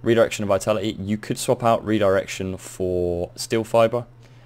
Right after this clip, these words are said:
or armored agility or something, something similar. Um, I just roll re-, redirection just because that shield's quite a nice stat to have, which is, it's okay, it's, it's not too bad. He's quite mobile. I've got Arcane Consequence, which gives me decent mobility,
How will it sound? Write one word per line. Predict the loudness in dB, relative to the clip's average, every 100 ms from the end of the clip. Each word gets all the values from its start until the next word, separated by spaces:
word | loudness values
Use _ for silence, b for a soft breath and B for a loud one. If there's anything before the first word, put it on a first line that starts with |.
| b
or | -2 2 2 -2 0
armored | 0 0
agility | -2 -2 -2 -2 -6
or | -4 -4
something, | -4 -8 -8 -12 -10
something | -8 -8 -8 -6
similar. | -2 -2 -2 -8 B B B B 2
Um, | 6 6 4 0 -4 -2
I | -2
just | 0 0
roll | 0
re-, | 2 0
redirection | 2 2 0 -2 -4 -4
just | -8
because | -10 -2 2 2 0 -4 -10 -18 -10
that | -8
shield's | -2 0 0 -2 -12
quite | -12 2 4 4
a |
nice | 0 -2 -4
stat | -6 -4 -4
to | -8
have, | -8 -6 -6 -8 -18
which | -16 -14 -10
is, | -8 -8 -12 -14 -18
it's | -12 -12
okay, | -10 -12 -14 -14
it's, | -14 -14
it's | -14 -16
not | -14
too | -14
bad. | -14 -14 B B B B B B B B -4
He's | -2 -2
quite | -2 -4 4
mobile. | 4 8 6 6 0
I've | 0
got | 4
Arcane | 6 4 0
Consequence, | -4 -6 -4 -4 -4 -4
which | -12 -8
gives | -8 -6
me | -6 -6 -8 -10
decent | -12 -8
mobility, | -8 -8 -8 -8 -10